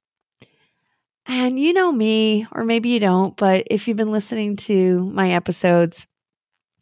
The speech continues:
I like to research things. So I researched what seventh heaven means. And seventh heaven is considered the highest,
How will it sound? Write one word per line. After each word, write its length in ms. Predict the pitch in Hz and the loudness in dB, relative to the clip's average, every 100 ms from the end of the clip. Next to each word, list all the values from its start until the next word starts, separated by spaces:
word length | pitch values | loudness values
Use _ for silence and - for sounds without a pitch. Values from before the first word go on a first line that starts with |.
| - | -2
I 80 | 196 | 0
like 160 | 202 | 2
to 80 | 202 | 0
research 460 | 185 190 - 147 - | -4 -4 -4 -6 -8
things. 440 | 98 - - - _ - - - - - | -10 -12 -16 -20 _ -20 -20 -20 -20 -16
So 240 | - 247 220 | -2 2 2
I 80 | |
researched 640 | 214 214 277 - 160 196 - | 2 0 -2 -2 -4 -4 -4
what 140 | 202 | -4
seventh 380 | 190 180 185 185 | -2 -2 -2 -4
heaven 360 | 196 262 285 220 | -2 -2 -2 -6
means. 480 | - - - - - _ _ _ | -8 -12 -16 -16 -18 _ _ _
And 140 | 233 233 | -2 0
seventh 360 | - 240 285 269 | 2 2 0 0
heaven 300 | 254 220 214 | 0 0 0
is 200 | 202 - | -2 -4
considered 580 | - 202 - 208 202 180 | -8 -8 -4 0 0 0
the 80 | |
highest, 720 | 190 - 214 214 214 202 - | -4 0 0 2 0 -4 -10